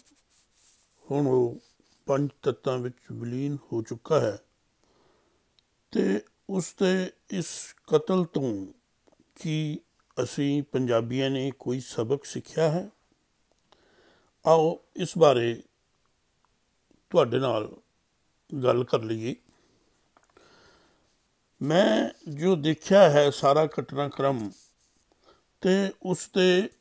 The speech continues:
ਮਾਪਿਆਂ ਵੱਲੋਂ ਮਿਲਣ ਵਾਲਿਆਂ ਨੂੰ ਜੋ ਗੱਲਾਂ ਕਹੀਆਂ ਗਈਆਂ ਹਨ, ਉਹਦਾ ਸਾਰਾ ਤੱਤਸਾਰ ਜੋ ਨਿਕਲਦਾ ਹੈ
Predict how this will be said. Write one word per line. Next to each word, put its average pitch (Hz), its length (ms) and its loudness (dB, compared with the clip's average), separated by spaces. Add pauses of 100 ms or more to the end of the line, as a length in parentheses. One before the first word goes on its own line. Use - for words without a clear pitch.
ਮਾਪਿਆਂ 127 680 0
ਵੱਲੋਂ 170 520 0 (800)
ਮਿਲਣ 139 360 0
ਵਾਲਿਆਂ 147 460 0
ਨੂੰ 160 360 -2 (1400)
ਜੋ 143 220 0
ਗੱਲਾਂ 135 460 0
ਕਹੀਆਂ 185 400 -2
ਗਈਆਂ 131 300 -2
ਹਨ, 113 300 -8 (640)
ਉਹਦਾ 208 280 0
ਸਾਰਾ 165 320 2
ਤੱਤਸਾਰ 139 800 0 (220)
ਜੋ 151 100 0
ਨਿਕਲਦਾ 147 520 0
ਹੈ 101 220 -8